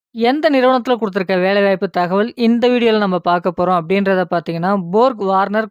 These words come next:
கூலிங் சிஸ்டம் இந்தியா பிரைவேட் லிமிடெட் நிறுவனத்துல கொடுத்திருக்க வேலைவாய்ப்பு தகவல் தான் இன்னைக்கு நம்ம பார்க்க போறோம். இந்த வேலைக்கான ஜெண்டரை பொறுத்த வரைக்கும் ஆண்கள், பெண்கள் இருபாலருமே இந்த வேலைக்கு தேவைப்படுது அப்படின்றத கொடுத்திருக்காங்க.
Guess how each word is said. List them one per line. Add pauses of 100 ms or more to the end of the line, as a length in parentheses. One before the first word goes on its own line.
கூலிங்
சிஸ்டம்
இந்தியா
பிரைவேட்
லிமிடெட்
நிறுவனத்துல
கொடுத்திருக்க
வேலைவாய்ப்பு
தகவல்
தான்
இன்னைக்கு
நம்ம
பார்க்க
போறோம்.
இந்த
வேலைக்கான
ஜெண்டரை
பொறுத்த
வரைக்கும்
ஆண்கள்,
பெண்கள் (100)
இருபாலருமே
இந்த
வேலைக்கு
தேவைப்படுது (200)
அப்படின்றத
கொடுத்திருக்காங்க.